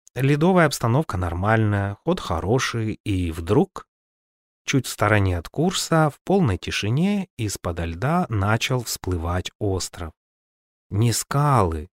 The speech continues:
не холм, а город, вернее, какая-то часть с полуразрушенными постройками из огромных блоков.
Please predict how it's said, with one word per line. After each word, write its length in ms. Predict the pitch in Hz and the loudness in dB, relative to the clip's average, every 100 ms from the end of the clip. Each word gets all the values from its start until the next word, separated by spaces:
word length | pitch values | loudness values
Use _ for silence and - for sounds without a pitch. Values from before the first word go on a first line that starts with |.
| - | -6
не 200 | 101 101 | 0 0
холм, 720 | - 123 151 156 113 87 80 _ - | 0 -2 2 2 2 0 -4 _ -8
а 480 | 101 104 104 101 92 _ _ _ | 0 2 4 4 2 _ _ _
город, 880 | 104 98 117 131 135 127 92 80 - _ _ _ _ | -12 -4 0 2 2 2 2 -2 -8 _ _ _ _
вернее, 340 | 95 107 113 107 | 0 2 2 2
какая-то 480 | 104 123 110 - | 0 2 2 0
часть 680 | 117 - 147 135 107 87 - - | 0 2 2 4 2 2 -4 -10
с 100 | - | -12
полуразрушенными 1080 | - 104 98 95 92 95 120 151 120 113 98 | -4 0 2 2 0 0 0 0 0 2 0
постройками 800 | - 90 - 98 135 170 135 139 | 0 -4 -4 -2 -2 0 0 0
из 280 | - 107 101 | 0 -4 -4
огромных 580 | - 95 85 87 98 101 | -4 -2 -2 -2 0 -2
блоков. 480 | 95 101 92 - 78 | 0 0 0 -2 -12